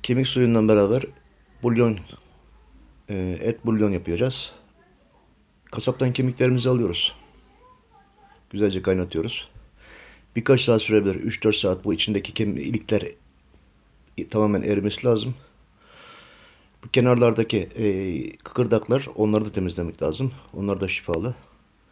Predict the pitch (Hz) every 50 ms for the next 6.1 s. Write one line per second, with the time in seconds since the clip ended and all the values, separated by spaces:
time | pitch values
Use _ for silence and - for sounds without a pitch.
0 | _ - - - - - - - - _ _ - 120 117 117 110 110 107 95 101
1 | 98 110 113 104 - - - - - - - 95 104 101 101 - - - 110 104
2 | 104 104 98 95 - - 104 104 101 98 - 95 95 - 120 113 - - 113 87
3 | 76 110 - - 117 117 127 131 113 127 - - 117 110 107 98 98 98 95 95
4 | 90 85 - - 120 110 113 110 107 - - - 127 123 117 104 - 127 127 127
5 | 120 107 - - - - - - - - 117 117 123 117 110 107 - 107 87 87
6 | 78 69